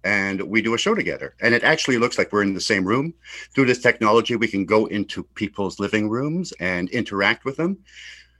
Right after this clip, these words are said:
So it's almost like our stage show, except because, um, it takes place on a screen, people's attention spans, you know, shorten a little. So our scenes are a little faster, quicker.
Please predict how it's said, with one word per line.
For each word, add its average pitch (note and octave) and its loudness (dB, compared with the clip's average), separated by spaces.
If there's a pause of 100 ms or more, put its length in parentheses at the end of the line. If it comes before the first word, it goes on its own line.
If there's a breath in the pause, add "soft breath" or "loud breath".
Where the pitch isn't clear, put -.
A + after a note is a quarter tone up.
So F3+ 6
it's - 2 (600)
almost C4+ 8
like F3+ 2
our D3 4
stage G#2+ 2
show, G#2 0 (340)
except B2 2
because, C#3+ 2 (120)
um, G2+ 4 (680)
it G#2+ -2
takes - -2
place A2+ 2
on G#2 0
a F#2+ 0
screen, G#2 2
people's D3 -2
attention C#3 -2
spans, - -4 (400)
you F#2+ -6
know, E2 -6
shorten - 0
a F2+ 0
little. D2+ -2
So G#2 4
our G#2 2
scenes G#2 -2
are G2 0
a F#2+ -2
little G2 -4
faster, B2 0
quicker. B2 0